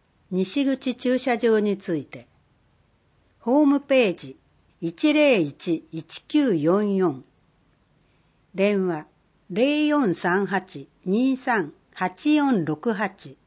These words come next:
ファックス、零四三八二二四七三六。問い合わせ先、地域共生推進課、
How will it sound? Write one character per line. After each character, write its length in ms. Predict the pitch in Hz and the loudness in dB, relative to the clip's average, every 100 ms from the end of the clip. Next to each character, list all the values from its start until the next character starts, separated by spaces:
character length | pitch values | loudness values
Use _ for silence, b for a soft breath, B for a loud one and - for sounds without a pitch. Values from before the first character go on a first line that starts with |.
| _ _ _ _ _ _ _ _ - | _ _ _ _ _ _ _ _ -4
フ 60 | |
ァ 40 | 240 | -4
ッ 0 | |
ク 100 | - | -6
ス、 260 | - 151 - _ _ _ _ _ _ | -16 -14 -14 _ _ _ _ _ _
零 340 | 208 262 294 302 | 0 2 2 2
四 260 | 302 208 | 2 0
三 320 | 165 160 185 | -2 -2 -2
八 400 | 185 196 - 127 - _ - | -2 -6 -8 -20 -20 _ -4
二 380 | 185 254 277 247 | 0 2 2 2
二 420 | 247 220 147 - _ | 2 0 -2 -6 _
四 340 | 170 240 277 285 | -2 2 4 4
七 260 | 277 175 | 2 -2
三 380 | 151 151 165 175 | -4 -6 -2 -2
六。 340 | 165 151 123 - _ _ _ _ _ _ _ _ _ _ _ _ _ _ _ | -4 -8 -16 -20 _ _ _ _ _ _ _ _ _ _ _ _ _ _ _
問 240 | - 220 262 | -6 -4 -2
い 80 | 247 | 0
合 60 | |
わ 140 | 220 208 | -2 -4
せ 160 | 208 | -8
先、 400 | 190 226 - 135 _ _ _ _ _ _ _ | -8 -10 -12 -18 _ _ _ _ _ _ _
地 240 | - 311 285 | -2 0 0
域 200 | - - | -4 -12
共 260 | - 240 269 | -4 -2 -2
生 240 | - 269 | 0 0
推 320 | 254 233 220 | 0 0 0
進 320 | 214 196 175 | 0 0 0
課、 240 | 156 135 | -2 -10